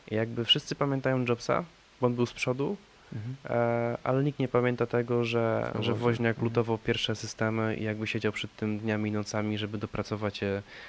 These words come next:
Speaker 1: e, po prostu to do milimetra, co po prostu ludziom rozwalało głowę, że jakby po co,
Speaker 2: Mhm.
Speaker 1: nie?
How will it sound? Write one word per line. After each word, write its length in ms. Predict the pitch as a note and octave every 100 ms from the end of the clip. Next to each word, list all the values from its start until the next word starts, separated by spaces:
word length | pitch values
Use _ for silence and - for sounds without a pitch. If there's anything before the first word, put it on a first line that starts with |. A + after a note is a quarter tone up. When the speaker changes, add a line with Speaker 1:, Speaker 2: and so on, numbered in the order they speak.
| - -
Speaker 1:
e, 180 | G2+ G2+
po 140 | -
prostu 240 | G#2 G#2 G2+
to 80 | G#2
do 100 | G#2
milimetra, 500 | G2+ G2+ G#2 - G2
co 120 | F#2+
po 40 |
prostu 240 | G2 - G2
ludziom 500 | G#2 G2+ F#2+ F2+ - - -
rozwalało 440 | G2+ G#2 G2 F#2+
głowę, 300 | F#2+ G2 F#2+
że 100 | F#2+
jakby 240 | F#2+ F#2+ G2
po 200 | - -
co, 200 | - - -
Speaker 2:
Mhm. 280 | B2+ A2 C#3+ - - - -
Speaker 1:
nie? 260 | G2 G#2